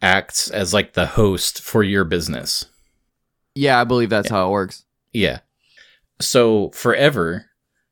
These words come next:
Speaker 1: Blizzard has worked with NetEase. NetEase is the Chinese, uh, publisher of Warcraft.
Speaker 2: Okay.
Speaker 1: Uh, they, they host all the server services, all the,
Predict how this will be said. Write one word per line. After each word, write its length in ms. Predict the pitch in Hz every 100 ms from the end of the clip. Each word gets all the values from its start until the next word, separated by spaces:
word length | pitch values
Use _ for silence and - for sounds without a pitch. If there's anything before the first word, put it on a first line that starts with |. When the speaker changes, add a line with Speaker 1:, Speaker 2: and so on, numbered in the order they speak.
| _ 110
Speaker 1:
Blizzard 560 | 117 123 135 151 143
has 160 | 139 -
worked 260 | 98 98 104
with 140 | 98
NetEase. 840 | 113 123 139 90 80 - - - -
NetEase 420 | 110 123 135 120
is 160 | 113 101
the 140 | 107
Chinese, 840 | 92 - 117 110 107 98 - - - _ _ 113
uh, 160 | 95
publisher 680 | 87 113 98 95 - 87 87
of 140 | 85
Warcraft. 680 | 82 95 - - - - - _ _ _ _ _ _ -
Speaker 2:
Okay. 220 | 135 123 - _ _ _ _ _ _ _ _
Speaker 1:
Uh, 340 | - 92 87 90
they, 180 | 101 95
they 260 | - 98
host 320 | 95 113 -
all 160 | 101 98
the 180 | 95 85
server 600 | - 135 135 143 131 117 - _ _
services, 760 | - 143 131 135 - 131 123 -
all 220 | - 104
the, 340 | 95 101 95